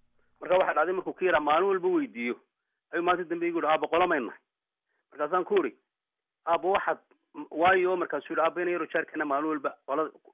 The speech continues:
qolo maati?" Ayuu igu yidhi, "Waar anigu qoladaasana, adigu qolo maati?" Markaa maalinta dambe waxaan ku idhi, "Aabbo, waxaad ku tiraahdaa, waxaan nahay reer Sheekh Muuse."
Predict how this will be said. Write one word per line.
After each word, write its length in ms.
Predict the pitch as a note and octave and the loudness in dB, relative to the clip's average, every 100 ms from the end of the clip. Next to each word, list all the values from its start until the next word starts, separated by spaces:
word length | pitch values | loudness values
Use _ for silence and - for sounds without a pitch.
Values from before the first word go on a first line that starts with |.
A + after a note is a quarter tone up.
| _ | _
qolo 160 | D3+ F3+ | -2 2
maati?" 240 | E3+ - | 2 0
Ayuu 100 | C#3+ | -6
igu 100 | D3+ | -2
yidhi, 120 | C3+ | 0
"Waar 120 | C3 D#3+ | 2 2
anigu 160 | G3+ | 0
qoladaasana, 520 | - G3+ F3 - F3 | 0 0 0 0 -2
adigu 180 | E3+ E3+ | -2 -4
qolo 160 | D#3+ D#3+ | -2 0
maati?" 220 | C#3 - _ _ _ _ _ _ _ | 0 -2 _ _ _ _ _ _ _
Markaa 220 | F3 F#3 | -2 0
maalinta 300 | F3+ G3+ G3+ | 2 2 0
dambe 140 | F#3+ F#3+ | -2 0
waxaan 160 | E3 | 0
ku 60 | - | 0
idhi, 80 | D#3+ | 2
"Aabbo, 160 | E3+ E3+ | 2 2
waxaad 160 | F3+ F3 | 0 -2
ku 80 | |
tiraahdaa, 280 | G#3+ D#3+ D3+ F3+ | -2 0 0 0
waxaan 200 | - C#3 | -2 -2
nahay 140 | C3 | 0
reer 140 | E3 | -2
Sheekh 180 | E3+ B2 | -2 -10
Muuse." 320 | A2 G#2 G2+ | -12 -12 -12